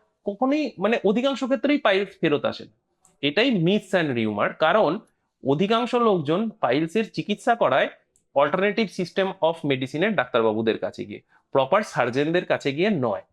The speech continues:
সেই জন্যই পাইলস বারবার ফেরত আসে। আশা করি এই কথাগুলো শোনবার পরে আপনিও সেই একই ভুল করবেন না।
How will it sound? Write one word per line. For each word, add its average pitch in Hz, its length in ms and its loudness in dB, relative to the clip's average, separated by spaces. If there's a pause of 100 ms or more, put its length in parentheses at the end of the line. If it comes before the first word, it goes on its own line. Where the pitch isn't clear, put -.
(320)
সেই 214 180 0
জন্যই 226 260 0
পাইলস 226 320 0
বারবার 214 360 2
ফেরত 190 220 0
আসে। 185 220 -2 (640)
আশা 139 260 2
করি 202 460 0
এই 147 180 0
কথাগুলো 160 380 0
শোনবার 175 380 0
পরে 143 320 -2
আপনিও 147 400 -2
সেই 190 200 0
একই 143 220 2
ভুল 180 220 0
করবেন 170 320 0
না। 165 200 -10